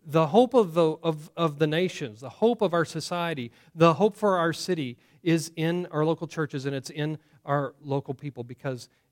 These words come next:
God has entrusted his gospel, and it's like Paul was reading, or Paul, like Clay was reading of Paul this morning, um,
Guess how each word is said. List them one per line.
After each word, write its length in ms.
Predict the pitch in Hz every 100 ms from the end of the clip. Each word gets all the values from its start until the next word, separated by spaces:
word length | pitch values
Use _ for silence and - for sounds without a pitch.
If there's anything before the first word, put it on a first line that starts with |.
| _ _
God 220 | 151 160
has 200 | 160 160
entrusted 640 | 139 113 - 170 156 - 156
his 100 | 135
gospel, 520 | 113 110 - 120 110
and 120 | 117
it's 180 | 113 -
like 160 | 123 -
Paul 260 | _ 127 127
was 140 | 117
reading, 240 | 123 123 127
or 100 | 123
Paul, 300 | - 104 113
like 140 | 127
Clay 180 | - 143
was 140 | 131
reading 220 | 117 131
of 120 | 123 -
Paul 220 | - 139
this 220 | 131 127
morning, 280 | 127 107 107 _ _ _ _ _
um, 380 | 139 127 120 113